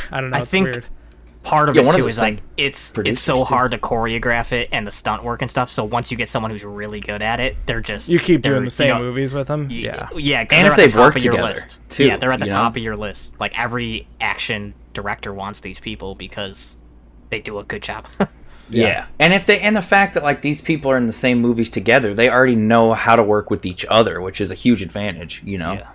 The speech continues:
Speaker 3: You don't have to
Speaker 1: Mm-hmm.
Speaker 3: meet
Speaker 2: Yeah.
Speaker 3: a new person and learn how they work, you know? It's like they already get each other as soon as they walk onto the set, so.
Speaker 1: Yeah.
Speaker 2: Yeah.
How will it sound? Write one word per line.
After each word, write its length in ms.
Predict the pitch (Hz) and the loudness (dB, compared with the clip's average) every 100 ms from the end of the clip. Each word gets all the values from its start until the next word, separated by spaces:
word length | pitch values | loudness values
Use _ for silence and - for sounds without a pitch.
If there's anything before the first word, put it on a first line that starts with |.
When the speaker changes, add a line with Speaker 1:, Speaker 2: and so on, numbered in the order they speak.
| - | -4
Speaker 3:
You 100 | 113 | 0
don't 140 | 107 | 0
have 200 | 104 110 120 | 2 2 2
to 60 | |
Speaker 1:
Mm-hmm. 80 | 98 | 0
Speaker 3:
meet 80 | 101 | 2
Speaker 2:
Yeah. 60 | 98 | 0
Speaker 3:
a 40 | |
new 120 | 95 | -2
person 480 | 87 98 101 - 92 | -2 -2 -2 -4 -8
and 160 | 90 98 | -8 -6
learn 160 | 101 | -6
how 160 | 101 98 | -2 -2
they 100 | 92 | -2
work, 420 | 85 101 82 - | -4 -4 -4 -8
you 120 | 90 | -8
know? 160 | 92 95 | -6 -8
It's 120 | 90 | -6
like 200 | 95 90 | -8 -6
they 100 | 101 | -2
already 160 | 98 92 | -2 -4
get 200 | 101 95 | -6 -8
each 180 | 90 90 | -8 -8
other 220 | 82 82 | -8 -10
as 60 | |
soon 120 | - 101 | -8 -8
as 80 | |
they 80 | 92 | -6
walk 280 | 90 92 90 | -4 -6 -6
onto 160 | 87 82 | -10 -12
the 60 | - | -10
set, 400 | - 95 78 - | -6 -6 -6 -10
so. 260 | - - - - - - - - 117 | -10 -10 -14 -20 -20 -20 -20 -18 -8
Speaker 1:
Yeah. 280 | 117 92 - | -4 -4 -6
Speaker 2:
Yeah. 140 | 113 | -12